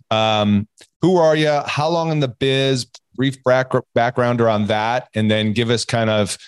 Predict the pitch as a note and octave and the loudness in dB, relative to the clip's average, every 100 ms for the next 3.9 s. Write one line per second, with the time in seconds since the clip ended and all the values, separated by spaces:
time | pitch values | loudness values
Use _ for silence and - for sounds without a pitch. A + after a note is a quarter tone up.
0 | - - A#2 A2 G#2 A2 A2+ - A#2 A2+ | -20 -6 0 2 2 0 -2 -2 0 0
1 | G#2 G2 G2 F#2 _ _ - E3 D3 C#3 | 0 0 0 -4 _ _ -2 0 2 0
2 | B2+ A2+ G#2+ G#2 - F#2 F2 G#2+ F#2 F2+ | 0 0 0 -2 -2 -2 -2 -2 -2 -4
3 | - F#2 F#2 F2 F2 E2+ F2+ E2+ E2 | -2 0 2 2 2 0 2 0 0